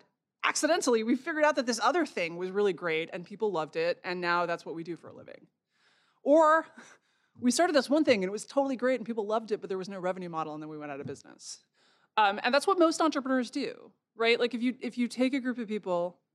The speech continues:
in one study, you take a group of people with, um, they've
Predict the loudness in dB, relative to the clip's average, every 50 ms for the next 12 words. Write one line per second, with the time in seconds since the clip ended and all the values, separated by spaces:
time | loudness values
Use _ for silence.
0 | _ _ -8 -6 -4 -4 -4 -2 -2 0 0 0 -2 -2 -4 -6 -6 -6 -8 -10
1 | -10 -12 -14 -12 -8 -6 -4 -4 -4 -4 -4 -4 -4 -8 _ _ _ _ _ _
2 | _ _ _ -2 0 0 2 0 -2 -6 -10 -14 -18 _ _ _ _ _ _ _
3 | _ _ _ _ _ _ _ _ 2 2 2 2 2